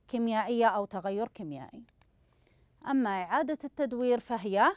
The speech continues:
شكل من أشكال إعادة الاستخدام، أيضا يحتاج إلى معالجة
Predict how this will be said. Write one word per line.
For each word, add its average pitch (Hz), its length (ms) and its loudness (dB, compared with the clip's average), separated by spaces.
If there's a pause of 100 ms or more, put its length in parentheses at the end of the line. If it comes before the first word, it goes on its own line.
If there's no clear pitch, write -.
(140)
شكل 339 360 0
من 220 160 -2
أشكال - 680 -4
إعادة 247 480 2
الاستخدام، 170 760 -10
أيضا 285 300 6 (460)
يحتاج 339 600 6
إلى 311 460 4 (600)
معالجة 208 760 -4